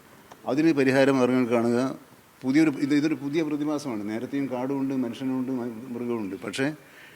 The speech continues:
ഈ കാണുന്ന തോതിലുള്ള വന്യജീവി അക്രമവും അതിൻ്റെ ഫലമായുള്ള ആൾനാശവും കൃഷിനാശവും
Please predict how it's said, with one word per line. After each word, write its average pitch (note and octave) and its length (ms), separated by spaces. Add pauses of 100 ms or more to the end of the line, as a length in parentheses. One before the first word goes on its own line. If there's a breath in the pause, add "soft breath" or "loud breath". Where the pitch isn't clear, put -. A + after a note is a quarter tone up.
(380 loud breath)
ഈ D#3 40 (460)
കാണുന്ന D3+ 380 (120)
തോതിലുള്ള C#3 680 (100)
വന്യജീവി C3+ 540 (100)
അക്രമവും A#2+ 460 (720)
അതിൻ്റെ C#3 260
ഫലമായുള്ള C3 500 (120)
ആൾനാശവും B2+ 520
കൃഷിനാശവും A#2+ 600